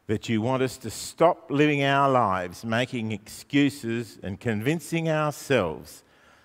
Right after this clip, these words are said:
that there are good reasons to feel the way we do and good reasons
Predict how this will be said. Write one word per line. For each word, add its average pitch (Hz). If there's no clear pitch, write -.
that -
there 117
are 104
good 160
reasons 165
to 139
feel 160
the 143
way 135
we 131
do 95
and 104
good 156
reasons 104